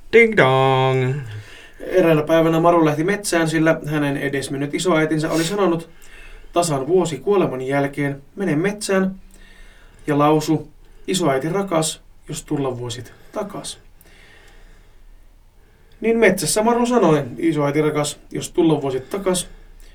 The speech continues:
Speaker 2: Ja kohta Maru kuuli takaansa: "Maru, sinäkö siellä?" Maru katsahti taakseen ja näki valtaisen suden, jolla oli samanlaiset kasvot kuin isoäidillä,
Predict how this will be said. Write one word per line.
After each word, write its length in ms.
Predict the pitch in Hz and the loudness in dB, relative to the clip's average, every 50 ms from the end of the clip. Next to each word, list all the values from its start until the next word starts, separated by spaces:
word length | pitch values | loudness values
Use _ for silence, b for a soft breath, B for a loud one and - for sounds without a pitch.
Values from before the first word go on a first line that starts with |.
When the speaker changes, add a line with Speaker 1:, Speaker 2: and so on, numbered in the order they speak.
| b b - | b b -8
Speaker 2:
Ja 80 | 160 156 | -8 0
kohta 360 | - 190 175 - - - 143 | 2 2 2 2 0 -6 -6
Maru 240 | 139 139 147 156 160 | -4 -2 -2 -2 -2
kuuli 260 | - 185 185 185 196 | -2 0 0 0 0
takaansa: 500 | 196 226 226 - 170 156 147 147 156 156 - - - - - - - - - - - - - - | -2 -2 -2 0 0 0 0 0 -4 -6 -8 -12 -18 -20 -20 -20 -20 -20 -20 -20 -20 -20 -10 -6
"Maru, 320 | - 262 233 175 135 117 - b b b b b b b b | -4 -2 -2 -2 -4 -4 -8 b b b b b b b b
sinäkö 400 | - - - 240 214 - 151 147 | -10 -6 -4 -2 -2 -2 -2 -4
siellä?" 320 | - - 139 123 113 110 - - - - - - b b b b b b b b b b b b b b b b b b b - | -6 -6 -8 -8 -8 -12 -14 -18 -20 -18 -18 -18 b b b b b b b b b b b b b b b b b b b -8
Maru 260 | 156 170 160 147 135 | -4 -2 0 0 -2
katsahti 440 | - - 160 156 - - 127 135 139 | -2 -2 -2 -2 -4 -6 -8 -10 -6
taakseen 480 | - - 170 170 165 165 - 156 151 156 | 2 4 4 4 4 2 0 2 2 2
ja 160 | 151 147 151 - - | 2 2 0 -6 -8
näki 300 | - 151 147 143 151 147 | -6 -6 -4 -2 -2 0
valtaisen 580 | 156 180 180 165 - - 151 139 135 143 131 127 | 0 2 2 0 0 0 -2 -2 -2 -4 -6 -4
suden, 500 | - - 185 180 170 165 156 151 143 - - - - - b b b b b b b b b - | 0 0 2 2 4 2 2 0 -2 -6 -12 -18 -20 -20 b b b b b b b b b -2
jolla 240 | 165 160 156 147 139 | 0 2 4 4 4
oli 140 | 139 143 143 | 4 4 2
samanlaiset 540 | - - 190 - 135 127 127 131 147 160 - | 0 0 0 0 0 -2 -2 -4 -6 -8 -8
kasvot 380 | - 233 233 220 185 147 - | -4 -2 -2 -2 -2 -6 -4
kuin 180 | - - 156 156 | -2 0 2 2
isoäidillä, 640 | 156 147 147 143 135 135 135 135 135 135 135 135 | 2 0 0 0 0 0 0 0 -2 -4 -6 -8